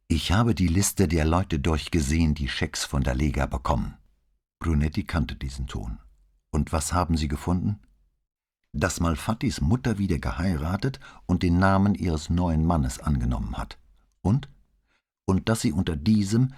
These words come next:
wie unter ihrem früheren Namen Schecks erhält. Mehr noch, ihr neuer Ehemann kriegt auch einen Scheck,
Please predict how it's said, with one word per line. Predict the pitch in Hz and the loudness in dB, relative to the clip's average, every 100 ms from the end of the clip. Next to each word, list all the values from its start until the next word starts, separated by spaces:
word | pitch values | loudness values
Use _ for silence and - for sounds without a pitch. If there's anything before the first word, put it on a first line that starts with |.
| - - | -12 -2
wie | 113 - | -2 0
unter | 139 131 120 | -2 0 -2
ihrem | 113 110 107 | 0 0 -2
früheren | - 131 107 78 78 | 2 4 4 4 4
Namen | 80 76 69 65 | 4 4 2 0
Schecks | - - - - | -2 -4 -4 -8
erhält. | 64 64 - - - - _ - - | -8 -8 -8 -12 -18 -20 _ -20 0
Mehr | 101 104 | 4 4
noch, | 64 - - _ - - - | 2 -4 -12 _ -20 -20 -4
ihr | 92 87 | 2 2
neuer | 110 117 - | 2 0 0
Ehemann | 113 113 90 98 101 | 2 4 6 4 2
kriegt | - 110 - | -4 -6 -4
auch | 127 - | -4 -4
einen | - 60 - | -4 -4 -4
Scheck, | - - | -8 -8